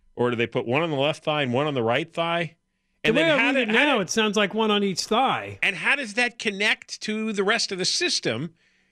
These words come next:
Speaker 2: Well,
Speaker 1: And,
Speaker 2: obviously,
Speaker 1: and
Speaker 2: there's some network there that connects it.
Speaker 1: Right, and there's still, uh, pleasure to be had even after you've, you know, snipped it off and reattached it. That, that's, it's still, there's so, still some charge to get out of that.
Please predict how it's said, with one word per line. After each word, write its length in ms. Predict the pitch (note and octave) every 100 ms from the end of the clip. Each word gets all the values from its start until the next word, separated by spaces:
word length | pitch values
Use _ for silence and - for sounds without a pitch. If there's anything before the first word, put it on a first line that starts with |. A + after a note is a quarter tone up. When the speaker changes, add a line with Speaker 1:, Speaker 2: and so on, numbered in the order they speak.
| _
Speaker 2:
Well, 140 | F3+ F#3+
Speaker 1:
And, 80 | C#3
Speaker 2:
obviously, 340 | D3 E3+ E3+
Speaker 1:
and 60 | C3+
Speaker 2:
there's 160 | B2+
some 200 | F3+ D#3
network 460 | D3 D3+ A#2+ G#2+ -
there 240 | A#2+ A2
that 180 | G#2+ G#2
connects 380 | B2 A2 G#2+ -
it. 180 | G2 -
Speaker 1:
Right, 240 | G#3+ A#3 F3+
and 160 | E3+
there's 160 | F3+ -
still, 460 | - G#3+ G#3+ F#3+ E3+
uh, 100 | D3+
pleasure 440 | - F3+ F#3 A#3+
to 40 |
be 140 | A3+ A3
had 320 | G#3+ B3 B3
even 240 | F3+ F3+
after 300 | E3+ F3 -
you've, 160 | D#3+ D3 - _ - _ _ -
you 100 | D3
know, 80 |
snipped 400 | B2+ - F3 E3+
it 80 | D3
off 320 | D3+ G3 G3
and 100 | C3+
reattached 640 | B2 C#3+ B2 D3 F3 - G#3
it. 160 | G#3
That, 220 | B2+ A#2
that's, 300 | B2 A#2+ - -
it's 340 | - B2+ - -
still, 440 | E3 D#3+ D#3+ C3 _ _ _ _ _ _ _ _ _ _ _ _ -
there's 180 | A#2+ -
so, 160 | E3+ D#3
still 280 | - F#3
some 200 | - F3
charge 460 | C3 D#3 F3 F3+ -
to 80 | B2+
get 120 | D#3
out 200 | F#3 F#3
of 40 | F#3+
that. 260 | G#3 A3